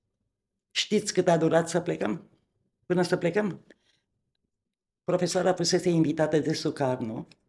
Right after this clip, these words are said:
pentru asistență medicală. Cuplul Ceaușescu urma să meargă pe, după alegeri, erau alegerile, după Aslan.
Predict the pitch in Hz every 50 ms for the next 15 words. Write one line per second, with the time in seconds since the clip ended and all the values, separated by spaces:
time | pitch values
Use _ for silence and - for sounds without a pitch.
0 | _ _ _ - 143 143 147 - 147 147 147 - 156 147 - - 147 156 160 160
1 | 156 - 151 131 135 127 - - - - 104 107 - 160 - _ _ _ _ _
2 | _ _ _ _ _ _ _ _ - - 247 - 214 208 208 - 202 185 170 165
3 | 160 - 180 175 180 - - 160 160 147 143 160 165 190 165 - 170 165 160 160
4 | 170 170 139 151 151 151 - - 160 156 143 - 151 131 185 190 190 - 185 165
5 | 156 151 151 143 135 135 131 151 156 156 165 160 - - _ _ - 135 147 143
6 | 139 139 143 131 120 120 120 107 - 127 123 - 123 135 139 143 170 160 - 123
7 | 143 131 214 208 - 180 143 123 123 - - 143 120 117 117 107 113 180 -